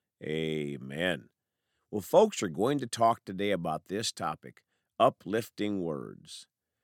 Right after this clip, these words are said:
My friends, how many times during a given day do you and I have uplifting words for someone we come into contact with?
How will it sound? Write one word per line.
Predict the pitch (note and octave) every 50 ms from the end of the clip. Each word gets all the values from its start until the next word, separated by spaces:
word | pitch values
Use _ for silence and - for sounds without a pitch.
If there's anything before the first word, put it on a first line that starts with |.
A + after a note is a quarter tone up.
| _ _ _
My | - G2+ A#2 B2
friends, | - - G#2+ B2 B2+ B2 B2+ B2 A2 -
how | - B2+ D3+ E3
many | G3 G#3+ G#3 F3+ D3 B2
times | - - - A2+ A2+ A#2 A2+ A2 G#2+ G#2+ G#2 G#2+ - - -
during | F#2 F2+ F2+ F2 F2 E2
a | D#2 D2+
given | C#2 C2+ F#2+ A2 A#2 G2+ A2+ G#2 F#2+
day | D2+ E2 D#2+ D2+ C#2+ C2+ C2 C2 C2+ _ _ _ _ _ _ _ _ _
do | - F#2+
you | E2+ E2+ F#2 B2+ D3+ D3+ C#3+
and | C3 A#2 -
I | - F2+ F#2 E2+ E2 D#2+ D2+ D2+
have | D#2 D#2 E2+ E2 - _ -
uplifting | G2 B2 B2 - - - G2 B2 A#2+ - _ - G#2+ A2 A2 G2+ F#2
words | E2 F#2+ F#2+ F2 E2 D#2 D2 C#2 -
for | - - F2
someone | E2 - - G#2 G2 G2 G2 F2 E2 D#2+ D#2+ D#2 D#2
we | D#2+ E2+ E2+
come | - - G2 F#2 G2+
into | G2+ F#2 G2+
contact | F#2+ - - F2 E2 D#2 D#2 - - D#2 C2 C#2 _ _ _
with? | C#2+ C#2 B1 -